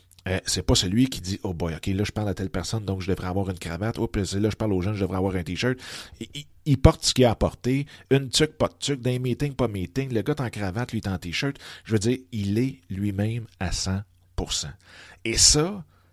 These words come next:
c'est terriblement dur à atteindre. Si on regarde vraiment ceux qui réussissent sur du long terme, on pourrait même prendre Richard Branson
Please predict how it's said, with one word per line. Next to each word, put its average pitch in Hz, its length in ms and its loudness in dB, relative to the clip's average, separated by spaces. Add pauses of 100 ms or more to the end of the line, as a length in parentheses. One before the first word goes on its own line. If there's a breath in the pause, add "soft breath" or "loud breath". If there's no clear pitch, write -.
c'est - 220 -10 (200)
terriblement 117 800 2
dur 123 440 -2 (600)
à 104 140 2
atteindre. 107 420 -4 (500 soft breath)
Si - 200 2
on 175 120 4
regarde 123 600 0
vraiment 107 400 0
ceux - 180 0
qui 92 180 -4
réussissent 127 840 -2 (360 loud breath)
sur 123 540 4
du 98 180 2
long 107 380 4
terme, 92 300 -4 (360 loud breath)
on 110 100 2
pourrait 123 220 4
même 139 200 0
prendre 127 300 -4
Richard 110 260 0
Branson 98 440 -2